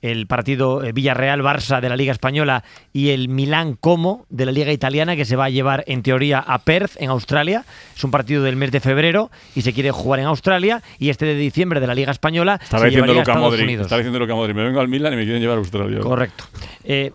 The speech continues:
Speaker 1: nos confirman desde Albania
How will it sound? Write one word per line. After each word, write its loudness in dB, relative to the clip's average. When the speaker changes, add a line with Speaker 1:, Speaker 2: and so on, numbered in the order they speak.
Speaker 1:
nos 0
confirman 0
desde -2
Albania 0